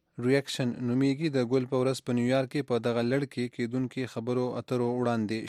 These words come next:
شوې ده. د دغه لوزنامې مخالفین اندېښنې لري چې د دغې سره به په اروپا کې د خوراکي څیزونو معیار خراب شي. په جرمني کې بیا دغه مظاهره د امریکایت پر ضد د خلکو نفرت هم ښایي.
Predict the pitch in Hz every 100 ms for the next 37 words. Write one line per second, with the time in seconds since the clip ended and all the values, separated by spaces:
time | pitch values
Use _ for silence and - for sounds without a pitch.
0 | - 117 110 117 110 - 131 131 131 127
1 | 123 120 123 127 123 - 117 110 131 127
2 | 117 107 117 - 127 120 139 131 120 120
3 | 117 - 120 123 131 127 - - _ _
4 | 135 127 120 113 135 123 135 123 123 110
5 | - 127 117 120 127 123 113 113 113 113
6 | - 120 113 107 - 117 - - 127 127
7 | 127 131 131 120 127 120 117 113 110 113
8 | 110 127 127 117 113 113 123 120 123 _
9 | 120 113 113 120 113 110 - 120 - 120
10 | 117 110 120 117 _ - - 120 110 -
11 | - 120 113